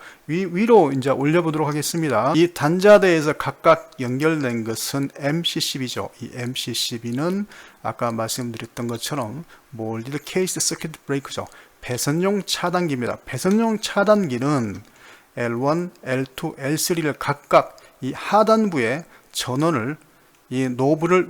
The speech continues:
위로 올리게 되면 연결이 되고요. 오프로 하게 되면 차단이 되죠. 그래서 엘원은 엘원 하단부로 이 차로 연결되고요. 엘투는 이 하단부 연결되고 엘쓰리는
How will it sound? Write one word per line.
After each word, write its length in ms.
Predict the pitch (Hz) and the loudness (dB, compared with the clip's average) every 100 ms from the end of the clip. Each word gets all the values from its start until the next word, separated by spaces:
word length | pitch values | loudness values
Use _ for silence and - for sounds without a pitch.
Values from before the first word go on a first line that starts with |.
| 139 | -2
위로 260 | 147 214 | 0 2
올리게 400 | 208 151 139 147 | 2 0 0 0
되면 680 | 135 131 120 127 127 117 123 | 0 0 0 0 0 -2 -2
연결이 440 | 127 151 165 208 120 | 0 2 2 2 2
되고요. 400 | 123 131 95 151 - - - _ _ | -2 -4 -4 -8 -14 -20 -20 _ _
오프로 520 | 143 208 - 220 214 | 2 2 0 2 2
하게 220 | 175 175 | 2 0
되면 500 | 143 120 113 139 123 123 | 0 -2 0 0 -2 -2
차단이 500 | - - 214 226 226 | -2 0 6 6 6
되죠. 420 | 131 120 87 117 - - - | 2 -2 -6 -8 -12 -20 -20
그래서 300 | - 117 - - | -10 -6 -6 -4
엘원은 760 | 135 147 151 127 139 175 196 - _ _ _ _ _ | 0 0 0 0 0 -2 -2 -8 _ _ _ _ _
엘원 440 | 143 160 165 156 160 | 2 4 4 2 0
하단부로 640 | - 202 202 208 175 123 | 2 4 6 4 2 -2
이 100 | 135 | -2
차로 320 | - 190 180 | -4 -2 0
연결되고요. 680 | 127 117 127 120 117 113 127 - _ _ - _ _ _ | -2 -2 -4 -4 -6 -6 -6 -8 _ _ -20 _ _ _
엘투는 720 | 123 135 - 156 139 135 196 - | -4 -4 -4 -4 -2 -2 -6 -10
이 120 | 110 | -10
하단부 640 | 104 - 139 143 143 131 127 | -8 -6 0 0 0 -4 -4
연결되고 800 | 113 113 113 107 110 143 175 190 - - _ | -4 -6 -6 -6 -6 -4 -6 -6 -14 -20 _
엘쓰리는 840 | 127 151 - 196 190 120 131 107 | -4 -2 0 0 0 0 -2 -6